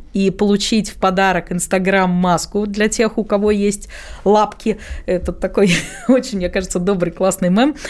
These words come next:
И возможность выиграть призы для себя и для своего любимого питомца. Там есть и лежанки для котиков, и специальные пледики, и увлажнители для воздуха.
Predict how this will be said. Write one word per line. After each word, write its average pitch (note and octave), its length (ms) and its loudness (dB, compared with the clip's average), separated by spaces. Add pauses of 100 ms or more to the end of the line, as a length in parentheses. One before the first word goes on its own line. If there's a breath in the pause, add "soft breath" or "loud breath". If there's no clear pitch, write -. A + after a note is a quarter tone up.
(340 loud breath)
И A3+ 560 6
возможность C4+ 600 0
выиграть C#4+ 400 0
призы C4+ 400 2
для B3 160 2
себя F#3 240 -2 (480)
и G#3 180 0
для G3+ 280 2
своего G3 920 0
любимого F#3+ 440 2
питомца. G#3 540 0
Там F#3 180 0
есть F3+ 300 0
и F#3 40 2
лежанки F3+ 480 0
для E3 180 -2
котиков, G3+ 600 -2
и E3+ 100 -2
специальные E3 560 -4
пледики, F#3 540 0
и E3+ 40 0
увлажнители F3 640 0
для F3+ 200 2
воздуха. E3 600 0